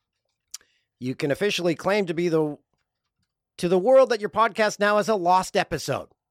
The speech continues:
Bumsies! We seem to have jumped into episode nine, but what about episode eight? Did I miss something, or did episode eight perhaps fall victim to a sinister conspiracy?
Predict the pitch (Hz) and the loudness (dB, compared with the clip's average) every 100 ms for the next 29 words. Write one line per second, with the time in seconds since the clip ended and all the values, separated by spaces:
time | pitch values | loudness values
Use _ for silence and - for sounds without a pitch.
0 | _ 294 339 254 247 - _ _ _ _ | _ 2 4 6 4 2 _ _ _ _
1 | _ _ _ 110 107 247 285 160 123 156 | _ _ _ -14 -4 -2 2 0 2 0
2 | 185 - 156 165 139 135 139 113 127 104 | 0 -4 -6 -4 -2 -2 -4 -6 -4 -2
3 | 175 143 110 101 - 262 170 117 104 135 | 0 0 -4 -10 -2 -2 -2 -4 -2 0
4 | 151 190 170 240 285 196 - _ _ _ | 0 -2 0 2 4 2 -2 _ _ _
5 | _ 92 78 76 - 185 185 247 240 127 | _ -18 -16 -12 -4 -2 -2 -2 -2 -2
6 | 78 80 120 117 135 127 170 - 143 131 | -4 -8 -8 -4 -2 0 -2 -2 -4 -4
7 | - 208 208 247 - 190 180 _ _ - | -2 0 2 0 0 -4 -4 _ _ -8
8 | 208 202 - 180 185 - 185 180 208 226 | -4 -4 -4 -4 -4 -4 -6 -4 -6 -6
9 | - 135 113 - - - | -10 -10 -10 -10 -14 -20